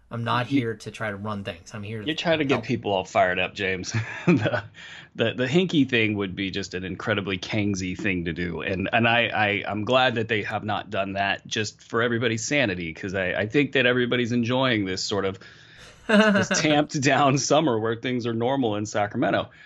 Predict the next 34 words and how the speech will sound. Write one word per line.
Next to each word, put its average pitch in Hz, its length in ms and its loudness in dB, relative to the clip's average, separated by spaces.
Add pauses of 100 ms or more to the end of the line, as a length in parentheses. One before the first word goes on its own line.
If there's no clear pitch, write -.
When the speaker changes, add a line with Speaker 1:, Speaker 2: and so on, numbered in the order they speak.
(320)
Speaker 2:
Um, 123 300 4
no, 147 140 2
but 151 200 4
he, 175 100 2
it 180 60 -2
was 202 160 4
interesting 151 540 4
when 135 220 4
Hinkie 175 360 0
got 131 260 6
let 110 220 2
go, 147 560 2
you 143 120 0
know, 120 220 2
the, 98 280 -10
the, 123 380 -2
the 120 100 -2
Colangelos 135 760 4 (220)
left 160 400 0
Williams 123 440 0
there. 113 360 -4 (120)
Speaker 1:
Yeah. 403 280 4
Speaker 2:
And, 113 200 0
and 113 220 -4
he 160 220 0
assisted 147 480 -2
with 123 120 0
the 135 60 -6
transition, 131 600 0
and 120 100 2
it 117 140 -2
kinda - 220 2
speaks - 500 2
to 107 340 0